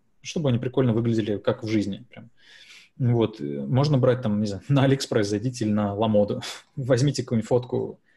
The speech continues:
платья и прям её сшить можно. Можно без выкройки, там выкройки найти сложно будет.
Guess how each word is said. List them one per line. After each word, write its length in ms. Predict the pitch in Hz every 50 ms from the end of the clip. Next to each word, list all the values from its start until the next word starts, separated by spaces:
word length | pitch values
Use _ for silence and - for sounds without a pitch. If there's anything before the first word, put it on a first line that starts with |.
| _ _ _
платья 440 | - 131 123 131 123 - 113 101 - - _ _ _ _ _ _ _ _ _ _ _ _ -
и 280 | 143 143 139 135 131
прям 240 | 123 131 135 127 123
её 420 | 120 113 117 117 110 104 104 101 - _ _ _
сшить 320 | - - - - 113 104
можно. 240 | 110 104 101 98 101 104
Можно 320 | 110 127 139 143 135 127
без 140 | 110 113 107
выкройки, 420 | 117 131 123 - 110 101 - - _ _
там 180 | - 98 101 101
выкройки 420 | 101 117 117 - 104 101 - -
найти 240 | 101 104 107 - -
сложно 300 | - - 123 127 120 104
будет. 200 | 98 101 98 -